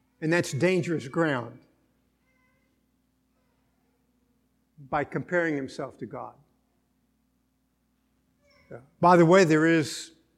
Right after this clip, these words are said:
tragically an allusion to Genesis chapter three. Eve buys into the proposition that, uh, she can become like God.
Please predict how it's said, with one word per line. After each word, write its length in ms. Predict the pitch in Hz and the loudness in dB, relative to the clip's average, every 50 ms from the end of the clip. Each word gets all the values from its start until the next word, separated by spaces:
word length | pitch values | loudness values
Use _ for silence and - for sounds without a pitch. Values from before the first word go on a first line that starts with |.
| _ _ _ _ _ | _ _ _ _ _
tragically 640 | - - 170 165 185 208 156 151 160 147 - 151 143 | -6 -2 0 0 0 0 0 -2 -4 -6 -6 -8 -8
an 80 | 135 | -8
allusion 680 | 131 131 127 135 156 190 226 202 - 127 110 - 120 - _ _ _ _ _ _ _ _ _ _ _ _ _ _ _ _ _ _ _ _ _ _ _ _ _ _ _ _ _ _ _ _ _ _ _ _ _ _ _ _ | -8 -6 -4 -2 0 0 0 -2 -4 -6 -10 -12 -14 -20 _ _ _ _ _ _ _ _ _ _ _ _ _ _ _ _ _ _ _ _ _ _ _ _ _ _ _ _ _ _ _ _ _ _ _ _ _ _ _ _
to 100 | - 143 | -14 -10
Genesis 520 | 110 123 170 170 165 160 143 - 180 139 - | -4 -2 0 0 0 -2 -4 -6 -8 -10 -8
chapter 300 | - 180 160 - - 147 | -6 -6 -6 -6 -8 -12
three. 460 | - - - 160 165 165 156 131 117 - _ _ _ _ _ _ _ _ _ _ _ _ _ _ _ _ _ _ _ _ _ _ _ _ _ _ _ _ _ _ _ _ _ _ _ _ _ _ _ _ _ _ _ _ _ _ _ _ _ _ _ _ _ _ _ _ _ _ _ - | -14 -12 -10 -8 -8 -8 -8 -10 -12 -16 _ _ _ _ _ _ _ _ _ _ _ _ _ _ _ _ _ _ _ _ _ _ _ _ _ _ _ _ _ _ _ _ _ _ _ _ _ _ _ _ _ _ _ _ _ _ _ _ _ _ _ _ _ _ _ _ _ _ _ -2
Eve 300 | 180 190 202 180 131 117 | 0 2 4 2 2 2
buys 320 | 160 160 170 170 156 131 | 0 0 0 0 0 0
into 180 | 175 165 143 143 | -2 -2 -2 -4
the 100 | 131 147 | -6 -6
proposition 800 | - - 170 160 147 156 135 123 160 180 - - - 135 117 120 | -6 -4 -6 -4 -4 -4 -4 -4 -4 -6 -4 -6 -8 -10 -10 -10
that, 240 | 120 120 117 _ - | -14 -14 -16 _ -14
uh, 120 | 135 113 | -14 -12
she 160 | - - 175 | -8 -8 -8
can 160 | 160 - 151 | -6 -6 -6
become 420 | 131 135 143 - - 175 170 156 143 | -6 -6 -8 -8 -8 -8 -8 -8 -8
like 220 | 135 127 139 - | -10 -12 -14 -10
God. 420 | - 165 156 143 131 113 113 139 | -8 -8 -6 -6 -8 -10 -14 -18